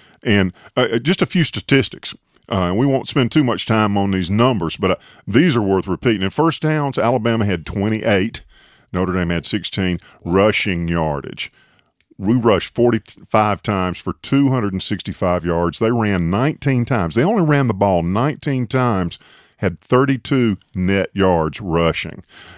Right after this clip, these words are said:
We passed the ball. We were, A J was twenty of twenty-eight for two hundred and sixty-four yards. They were twenty-one of thirty-six with one interception, uh, the, the great play Ha Ha made,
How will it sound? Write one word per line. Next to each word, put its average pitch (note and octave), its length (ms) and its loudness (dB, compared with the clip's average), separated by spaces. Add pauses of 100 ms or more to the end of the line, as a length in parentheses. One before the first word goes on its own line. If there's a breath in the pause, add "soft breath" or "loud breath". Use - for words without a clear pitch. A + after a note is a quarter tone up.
We G#2+ 120 2
passed G2+ 340 0
the F2+ 60 -10
ball. F2+ 280 2
We G2 120 -2
were, E2+ 120 -2
A F#2+ 260 -2
J F#2+ 160 0
was E2+ 160 -4
twenty G2+ 480 -2
of E2 320 -6
twenty-eight G2+ 560 0
for G2+ 120 -8
two A#2+ 220 2
hundred F#2+ 200 2
and F2+ 80 -10
sixty-four G#2 600 -2
yards. E2 400 -2 (460 loud breath)
They F#2+ 140 2
were F2+ 100 2
twenty-one F#2 400 0
of D#2+ 80 -6
thirty-six F2+ 720 -2
with F2+ 140 -8
one F#2 260 0
interception, E2+ 800 -2 (500 soft breath)
uh, E2 260 -4
the, F2 200 -8
the G2 80 -6
great F#2 320 2
play F2 200 0
Ha F#2 200 0
Ha E2+ 220 -4
made, D#2 320 -4